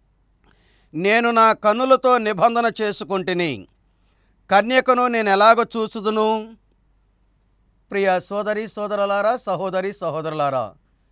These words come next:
చదవబడి ఉన్నటువంటి వాక్య భాగము, దేవుడిని యొక్క యెహోవా, లోకరక్షకుడిని యొక్క యేసు ప్రభువారిని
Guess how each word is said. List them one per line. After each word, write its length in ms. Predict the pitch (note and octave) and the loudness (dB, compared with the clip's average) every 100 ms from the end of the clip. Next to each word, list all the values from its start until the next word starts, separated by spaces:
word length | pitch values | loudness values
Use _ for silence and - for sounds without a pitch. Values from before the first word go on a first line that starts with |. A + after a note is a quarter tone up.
| _ _ _ _ _ - | _ _ _ _ _ -2
చదవబడి 640 | A3 C4 C4+ B3+ A#3+ B3 | 0 2 2 2 0 -2
ఉన్నటువంటి 720 | G#3 G#3+ G3+ G#3 G3 F#3+ G3 | -6 -6 -6 -4 -4 -4 -6
వాక్య 380 | F#3 F3+ F3+ F3+ | -2 -2 -2 -6
భాగము, 680 | D3 D#3+ D#3 D#3+ E3+ F#3+ G3 _ _ _ _ _ _ _ _ _ _ D#3 | -2 -2 0 -2 -4 -6 -12 _ _ _ _ _ _ _ _ _ _ -20
దేవుడిని 520 | B2 A3 C4 C4+ C4+ | -4 0 2 2 0
యొక్క 160 | C4 C4 | -2 -2
యెహోవా, 840 | B3 G3+ G3 G#3+ G#3+ G3+ F#3+ A#2 - - - - _ _ _ _ D3 | -4 -4 -2 -2 0 2 2 0 -8 -20 -20 -20 _ _ _ _ -4
లోకరక్షకుడిని 920 | G#3 C4 C4+ C4 C4 B3+ C#4+ C4 C4 | 0 0 2 0 0 -4 -8 -6 -2
యొక్క 160 | C4 C4 | -2 -2
యేసు 480 | C4 G#3+ A3 C4 C4 | -4 -4 -6 -6 -8
ప్రభువారిని 840 | - G#3+ G3+ G3 F#3+ F#3 F3+ A#2+ | -4 -6 -2 -2 -2 -4 -6 -10